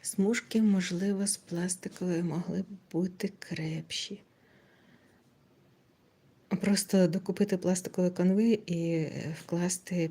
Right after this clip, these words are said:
по периметру ось тут, там, де згини. Я вже не знаю.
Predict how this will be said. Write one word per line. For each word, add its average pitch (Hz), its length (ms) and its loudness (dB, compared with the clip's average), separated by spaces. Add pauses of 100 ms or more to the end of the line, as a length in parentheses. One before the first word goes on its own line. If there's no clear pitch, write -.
(100)
по 170 340 -4
периметру 160 840 -4 (100)
ось - 140 -12
тут, 170 380 -6 (1040)
там, 170 200 2
де 165 140 2
згини. 185 440 2 (4000)
Я 196 140 -4
вже 208 160 6
не 202 120 10
знаю. 175 340 4